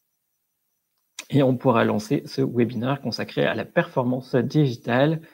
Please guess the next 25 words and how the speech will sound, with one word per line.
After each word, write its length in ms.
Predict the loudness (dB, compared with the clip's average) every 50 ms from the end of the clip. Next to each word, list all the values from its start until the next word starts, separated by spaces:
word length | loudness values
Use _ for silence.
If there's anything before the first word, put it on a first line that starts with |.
| _ -20 -20 -20 _ _ -4
L'idée, 200 | 0 2 2 4
c'est 120 | 4 2
qu'on 120 | 2 2 2
passe 200 | 2 2 4 4
à 80 | 4
peu 80 | 4 2
près 160 | 2 0 -2
quarante-cinq 480 | 0 2 2 2 2 0 0 0 0 0
minutes 400 | 2 2 2 0 0 -2 -8 -8 -4
ensemble, 600 | -4 -4 -2 -2 0 0 0 0 -2 -2 -6 -12 _ _ _ _ _ _ _ _ _ _ -4 0
euh, 220 | 2 4 4 4
pour 220 | 4 4 4 6
parler 340 | 6 6 6 8 6 6 4
des, 320 | 4 2 0 0 -2 0 0
des 100 | 0 2
problématiques 460 | 2 4 4 4 4 2 0 2 2
de 80 | 2
performance, 720 | 4 4 2 0 2 2 2 2 4 2 2 0 0 0
où 40 | 0
on 140 | 0 2 2
zoomera 320 | 2 2 2 2 2 0
particulièrement 640 | 0 -2 -8 -8 -8 -4 -2 0 2 2 2 0 -2
sur 160 | -2 -2 -4
la 100 | -4 -4
performance 680 | -6 -8 -12 -6 -2 0 0 0 0 -2 -4 -8 -14 -20